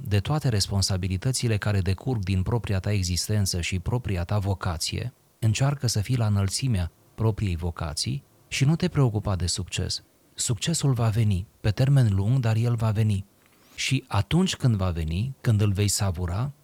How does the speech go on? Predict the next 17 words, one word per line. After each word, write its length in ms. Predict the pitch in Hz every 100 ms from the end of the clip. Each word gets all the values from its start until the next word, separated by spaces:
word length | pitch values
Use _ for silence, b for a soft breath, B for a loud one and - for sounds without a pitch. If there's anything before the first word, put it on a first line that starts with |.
| _
de 120 | 110
fapt 300 | 113 165 -
îți 180 | 117 107
vei 120 | 113
da 140 | 117 135
seama 360 | - 135 127
că 220 | 120 123 117
de 180 | 110 113
mult 360 | 123 131 101
nu 140 | 98 92
te 100 | 98
mai 180 | 92 87
gândești 500 | 90 87 87 - -
la 100 | 82
el. 280 | 80 - - _ -
Deci, 260 | 117 - - -
efectiv, 680 | 151 147 147 - 120 123